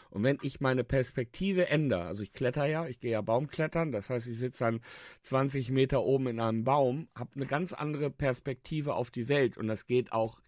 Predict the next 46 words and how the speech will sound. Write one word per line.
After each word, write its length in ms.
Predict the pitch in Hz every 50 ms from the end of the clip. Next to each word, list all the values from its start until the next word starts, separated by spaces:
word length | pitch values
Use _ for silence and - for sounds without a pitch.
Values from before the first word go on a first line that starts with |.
| _ _ _ _
wenn 140 | - 117 110
man 120 | 110 104
sich 140 | 107 107 107
auf 140 | 117 110 117
einen 180 | 107 120 131
Turm 300 | 131 - 139 135 131 127
stellt, 480 | 123 - - 123 117 113 110 110 110 - - - -
wenn 120 | 123 117
man 140 | 117 117 113
auf 160 | 110 117 110
eine 100 | 131 123
Burg 320 | 120 127 139 135 131 -
geht. 380 | - 131 123 120 120 117 113 - - _ _ _
Das 200 | - 139 135 -
ist 140 | 156 135 131
es 120 | 139 127
jetzt 200 | - 139 131 -
so 100 | - 131
bei 120 | 120 120 120
mir, 160 | 147 151 139
da 100 | 117 110
hat 120 | 110 -
jeder 220 | - 135 131 123 117
was 180 | 117 110 -
anderes. 340 | 139 139 143 135 110 95 92
Von 160 | - - 107
mir 100 | 107 113
aus 120 | 113 - -
kannst 220 | - 107 104 -
du 60 | 131
auch, 260 | 101 101 104 104 - -
kannst 160 | _ 113 107
dich 100 | 120 123
auch 180 | 110 113 113 110
auf, 100 | 113 117
auf 160 | - - 107
die 160 | 110 113 104
Wiese 240 | 120 151 175 147 135
legen, 320 | 110 101 98 101 98 87 104
da 80 | 98
hast 140 | 98 98 -
du 60 | 120
auch 40 | 120
eine 160 | 120 117 107
andere 220 | 87 98 98 98 90
Perspektive. 720 | - 101 95 - - 107 104 - - - 104 98 107 120